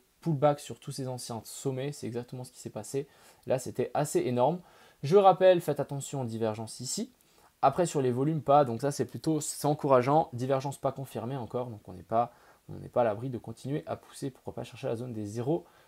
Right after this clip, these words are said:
trente-quatre ? Ensuite, on a le dot. Donc le dot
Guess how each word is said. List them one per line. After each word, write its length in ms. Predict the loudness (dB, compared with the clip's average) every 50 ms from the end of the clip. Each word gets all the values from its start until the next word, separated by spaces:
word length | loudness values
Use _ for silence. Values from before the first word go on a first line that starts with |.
| _ _
trente-quatre ? 500 | -10 -8 -8 -8 -8 -10 -16 -18 -20 _ _ _ _ _ _ _ _ _ _ _ _ _ _ _ _ _ _ _ _ _ -20 _ _ _ _ _ _ _ -4
Ensuite, 480 | -2 -2 -2 0 -2 -4 -4 -6 -12 -20 _
on 140 | -2 2 4
a 80 | 6 6
le 160 | 8 6 8
dot. 320 | 8 6 6 6 2 -2
Donc 260 | -4 -2 -2 -4 0 -2
le 80 | 0
dot 300 | 2 2 2 2 0 -12